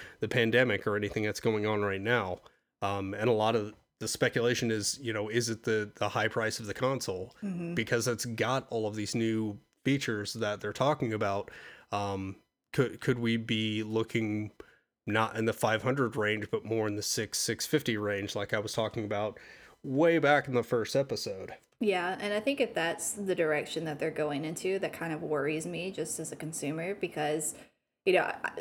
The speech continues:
Speaker 2: if anyone that's listening remembers the first episode, I was the one who predicted somewhere around five hundred, which is kind of that median level. I try to play it <laughs> safe.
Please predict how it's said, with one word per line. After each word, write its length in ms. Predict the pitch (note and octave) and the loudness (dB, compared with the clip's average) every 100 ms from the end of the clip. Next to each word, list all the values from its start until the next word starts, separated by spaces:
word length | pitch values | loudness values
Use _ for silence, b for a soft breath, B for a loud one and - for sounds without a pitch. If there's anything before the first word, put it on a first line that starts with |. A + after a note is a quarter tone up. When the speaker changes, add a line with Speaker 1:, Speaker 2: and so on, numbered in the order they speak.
| - | 0
Speaker 2:
if 300 | F#3+ F3+ - | 2 2 2
anyone 480 | G3 G3 F3+ F3 F3 | 4 4 2 2 4
that's 220 | E3 - | 2 2
listening 300 | E3+ F3 E3+ | -2 -2 -2
remembers 420 | D#3+ E3+ E3+ D#3+ | 0 0 2 2
the 80 | E3+ | 0
first 240 | E3 C#3+ C#3+ | -2 0 0
episode, 380 | D3 D#3+ D#3+ | -2 0 2
I 200 | D#3+ D#3+ | 4 4
was 160 | E3 D#3+ | 4 2
the 40 | |
one 140 | E3 E3 | 0 -2
who 60 | |
predicted 420 | D3 E3 A#2+ C#3 D3 | -2 -2 0 0 -2
somewhere 360 | D#3 D3 D3+ | -4 -2 -2
around 220 | C#3 C#3+ | 0 -2
five 180 | - G2 | -2 -4
hundred, 400 | - C3 F#2 G2+ - _ _ _ | -2 -2 0 -2 -6 _ _ _
which 120 | E3+ | -2
is 120 | D#3+ | -2
kind 180 | D#3 D#3+ | 0 -2
of 60 | D#3 | 0
that 160 | C#3 | 0
median 340 | D#3+ D#3+ D3+ C#3+ | 0 0 0 0
level. 280 | C#3+ C#3 D3 | -2 0 0
I 80 | |
try 160 | D3+ D3 | 0 -2
to 40 | C#3+ | -2
play 200 | G3+ G#3+ | -2 2
it 80 | |
<laughs> 0 | |
safe. 480 | - B3 A#3 C4 - | 6 10 10 8 4